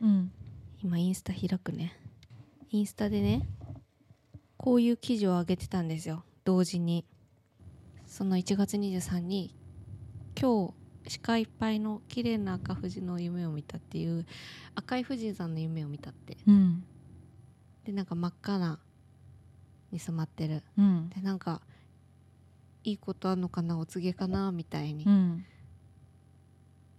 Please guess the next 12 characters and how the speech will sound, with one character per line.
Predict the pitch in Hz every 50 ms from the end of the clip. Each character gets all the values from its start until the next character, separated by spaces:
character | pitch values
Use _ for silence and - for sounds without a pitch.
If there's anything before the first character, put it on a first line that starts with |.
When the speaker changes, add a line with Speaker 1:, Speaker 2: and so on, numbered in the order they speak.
| - -
Speaker 2:
そ | -
し | -
た | - 220 226
ら | 214 196
ね、 | 180 170 180 185
Speaker 1:
う |
ん。 | 196 185 175 175 - - - - -
Speaker 2:
次 | - 220 202 - 240
の | 233 220
日、 | 185 - - - 156 156 160 -
Speaker 1:
う | - 196
ん。 | 190 180 170 175